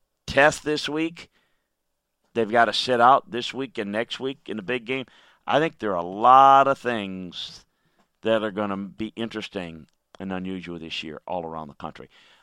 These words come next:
How it relates in the Pac-twelve, U C L A is gonna begin to allow, uh, players to return, have,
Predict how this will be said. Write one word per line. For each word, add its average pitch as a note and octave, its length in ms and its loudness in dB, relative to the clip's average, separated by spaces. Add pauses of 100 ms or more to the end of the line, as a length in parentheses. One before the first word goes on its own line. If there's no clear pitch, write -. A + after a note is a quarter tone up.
(200)
How B2 220 6
it C#3+ 40 2
relates C#3 360 -2
in B2+ 60 -4
the B2 60 -6
Pac-twelve, B2 540 2
U A#2+ 120 -4
C B2 180 0
L G#2+ 220 2
A C#3 160 4
is A2+ 180 0
gonna G#2 180 -6
begin G2 260 -6
to G2 60 -4
allow, F#2+ 460 2
uh, E2+ 180 -2
players F#2+ 380 -6
to E2+ 80 -14
return, E2+ 320 -8
have, B2 360 0